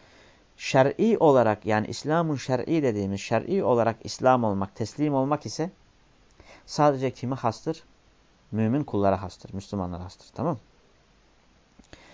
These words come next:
Mesela Allah Azze ve Celle Kur'an'da ne buyuruyor? "Efe gayrallahi yebğun ve lehu esleme men fis semavati vel ardı tav'an ve kerhan ve ileyhi yurca'un."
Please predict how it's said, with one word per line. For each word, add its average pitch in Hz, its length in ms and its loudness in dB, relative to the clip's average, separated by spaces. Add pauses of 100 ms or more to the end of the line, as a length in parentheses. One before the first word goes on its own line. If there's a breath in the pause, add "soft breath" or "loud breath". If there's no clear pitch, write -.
(280 loud breath)
Mesela 127 260 2
Allah 131 200 4
Azze 139 200 4
ve 135 60 0
Celle 139 200 0
Kur'an'da 131 400 0
ne 156 180 -2
buyuruyor? 107 440 -4 (420 soft breath)
"Efe 123 280 2
gayrallahi 131 880 2
yebğun 110 640 0 (220)
ve 110 180 2
lehu 127 420 2
esleme 110 500 -4
men 117 260 -2
fis 107 200 -10
semavati 104 880 -2
vel 101 300 0
ardı 107 280 -2
tav'an 104 580 -2
ve 98 60 -4
kerhan 104 540 -4
ve 95 120 -2
ileyhi 123 320 -4
yurca'un." 101 560 -6